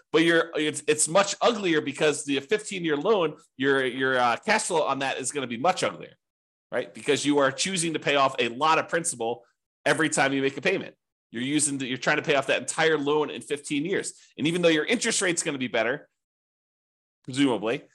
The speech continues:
and also your P M I is gonna be better, your, your total payment is probably gonna be higher overall, okay? So that's the amortization term of the loan itself. Then fixed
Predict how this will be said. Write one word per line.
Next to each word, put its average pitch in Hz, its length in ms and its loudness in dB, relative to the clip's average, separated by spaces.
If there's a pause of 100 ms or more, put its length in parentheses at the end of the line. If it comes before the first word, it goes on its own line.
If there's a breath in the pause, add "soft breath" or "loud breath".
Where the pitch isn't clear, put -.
(220 soft breath)
and 170 220 4
also 170 340 4
your 147 180 2
P 175 160 -4
M 160 80 2
I 202 140 4
is 151 140 0
gonna 131 140 -6
be 120 60 -6
better, 120 400 -2 (140)
your, 127 260 0
your 120 200 -4
total 208 440 2
payment 170 380 0
is 123 80 -6
probably 135 260 0
gonna 120 160 -4
be 117 80 -8
higher 117 340 0
overall, 101 480 -4 (680)
okay? 101 180 -4 (280 soft breath)
So 147 100 0
that's 160 140 4
the 196 100 -2
amortization 160 560 0
term 143 320 -2
of 127 80 -2
the 131 80 -4
loan 127 140 -2
itself. - 280 -2 (440 soft breath)
Then 190 240 2
fixed - 580 -2